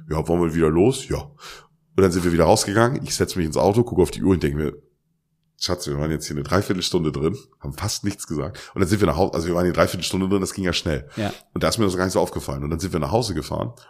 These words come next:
Speaker 1: und auf dem Weg nach Hause haben wir uns wieder unterhalten über alles Mögliche. Und
Speaker 2: Ja.
Speaker 1: der eine ist dem anderen ins Wort gefallen und wir haben uns total, also das ist, so sind wir Deutschen, ne?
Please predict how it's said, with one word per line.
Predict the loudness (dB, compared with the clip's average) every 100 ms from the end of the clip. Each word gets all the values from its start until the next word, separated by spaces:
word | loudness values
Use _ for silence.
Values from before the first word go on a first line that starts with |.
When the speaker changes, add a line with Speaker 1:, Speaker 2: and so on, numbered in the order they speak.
| -8
Speaker 1:
und | -4
auf | -2 -2
dem | 0
Weg | 0
nach | 0
Hause | 0 -2 -2 -4
haben | -4 -4
wir |
uns | -4 -6
wieder | -2 -2 -4 -12 -10
unterhalten | -4 -2 2 0 0
über | 0 2
alles | 2 0
Mögliche. | 0 0 -2 -6 -4
Und | 0
Speaker 2:
Ja. | 0
Speaker 1:
der | 2 2 4
eine | 4 4
ist | 2
dem | 2
anderen | 2 2
ins | 0
Wort | 0 0
gefallen | -2 0 0 0
und | 0
wir | -2
haben | -2
uns | -2 -6 -12 -20 -8
total, | -6 -2 -4 -4 -14 -14 -16 -20 _ _ _
also | -2 0
das | 0 2
ist, | 2
so | 2
sind | 2 2
wir |
Deutschen, | 4 4 2 -2
ne? | -2 -2